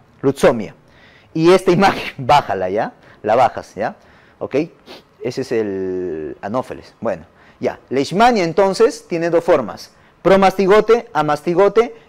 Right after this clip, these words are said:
y su forma infectante, promastigote, y su vector, corrige ahí, el vector es lutzomia, ¿ya? <clears throat> Pasemos a tripanosoma. Tripanosoma cruzi. El tripanosoma cruzi tiene tres formas biológicas,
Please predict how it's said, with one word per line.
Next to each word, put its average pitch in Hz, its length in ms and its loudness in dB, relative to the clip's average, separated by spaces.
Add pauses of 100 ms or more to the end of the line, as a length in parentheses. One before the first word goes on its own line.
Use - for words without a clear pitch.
(140)
y 147 60 -4
su - 100 -6
forma 175 220 0
infectante, 185 420 -2
promastigote, 180 720 2
y 160 80 -6
su 151 140 -6
vector, 196 380 0
corrige 147 320 0
ahí, 202 260 2 (220)
el 135 160 -4
vector 165 280 2
es 180 120 2 (100)
lutzomia, 135 640 -4 (160)
¿ya? 185 260 -2 (1700)
<clears throat> 202 500 -2 (1080)
Pasemos 196 340 -2
a 190 60 4
tripanosoma. 156 640 -2 (380)
Tripanosoma 175 580 0
cruzi. 135 420 0 (360)
El 160 220 0
tripanosoma 175 920 0
cruzi 180 260 0
tiene 175 280 0
tres 190 200 2
formas 185 280 2
biológicas, 170 580 2